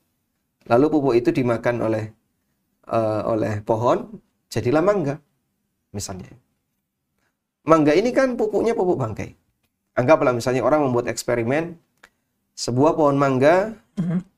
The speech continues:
Speaker 1: ditanam di satu pot yang kecil dan tidak pernah dikasih nutrisi apapun selain air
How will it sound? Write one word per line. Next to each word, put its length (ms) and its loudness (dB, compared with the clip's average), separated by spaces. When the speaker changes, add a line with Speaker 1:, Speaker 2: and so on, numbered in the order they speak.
Speaker 1:
ditanam 480 2
di 80 2
satu 680 0
pot 240 0
yang 240 -4
kecil 420 -2
dan 320 4
tidak 440 0
pernah 360 -2
dikasih 880 0
nutrisi 520 0
apapun 680 0
selain 560 0
air 480 0